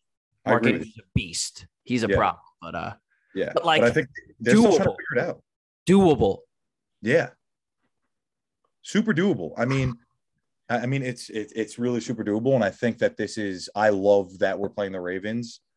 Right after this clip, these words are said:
Speaker 1: uh, this week, right before our bye week, because it's like, we come out of this with a win and, you know, no detrimental injuries. Um, we give guys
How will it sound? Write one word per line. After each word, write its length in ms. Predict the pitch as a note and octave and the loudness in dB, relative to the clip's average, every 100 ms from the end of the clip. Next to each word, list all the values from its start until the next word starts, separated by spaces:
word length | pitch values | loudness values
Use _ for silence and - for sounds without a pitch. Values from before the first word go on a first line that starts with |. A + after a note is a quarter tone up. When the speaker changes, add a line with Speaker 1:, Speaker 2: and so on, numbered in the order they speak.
| _ _ _ _ F#2 | _ _ _ _ -4
Speaker 1:
uh, 260 | F2 E2 | -2 -2
this 300 | F2+ G2+ - | -2 -6 -4
week, 260 | G2+ A2 A#2 | -4 -4 -4
right 180 | F#2+ F#2 | -4 -4
before 240 | - G2 | -4 -2
our 80 | F2+ | -2
bye 200 | F2 F2+ | -2 -4
week, 240 | G#2+ A#2+ _ _ _ _ - | -6 -8 _ _ _ _ -16
because 600 | - F#2+ F2+ F2+ F2 - | -6 2 4 4 0 -6
it's 240 | F#2+ - | -12 -6
like, 340 | F#2 E2+ E2 _ _ _ _ _ _ | -4 -2 -4 _ _ _ _ _ _
we 160 | G2+ A#2 | -8 -4
come 160 | C3 | -2
out 160 | A2+ A#2 | 0 0
of 60 | |
this 140 | A#2 A#2 | -2 -4
with 100 | G#2 | -6
a 60 | G2 | -4
win 380 | G#2 G#2 G2+ - | -4 -4 -8 -10
and, 380 | F#2 F#2 F2+ - | -8 -8 -8 -12
you 140 | F#2 | -12
know, 200 | E2+ D#2+ E2 | -10 -12 -10
no 200 | F#2+ F#2+ | -6 -4
detrimental 640 | F#2+ F2+ G2 F#2 F2+ F#2+ | -4 -6 -8 -10 -8 -10
injuries. 520 | F#2 F2+ F2+ F2+ E2+ _ _ _ _ - | -8 -8 -8 -8 -12 _ _ _ _ -10
Um, 340 | F2+ F2 E2+ - | -6 -6 -8 -10
we 140 | G2+ G#2 | -4 -2
give 180 | G2+ | 0
guys 600 | G#2 F#2+ F#2 F2+ - - | 0 0 -2 -4 -10 -18